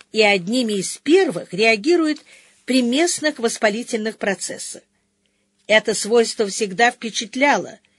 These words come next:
позволив отнести припухшие лимфоузлы к органам выделения, отвлечения из внутренних органов излишней мокроты.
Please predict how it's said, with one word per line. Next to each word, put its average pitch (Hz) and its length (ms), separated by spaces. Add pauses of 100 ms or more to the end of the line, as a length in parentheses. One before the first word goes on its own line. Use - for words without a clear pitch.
(520)
позволив 262 640
отнести 240 600
припухшие 220 880 (240)
лимфоузлы 214 920 (580)
к - 80
органам 320 640 (160)
выделения, 254 1000 (560)
отвлечения 220 1080 (200)
из 226 220
внутренних 220 640
органов 170 460 (380)
излишней 262 680
мокроты. 175 720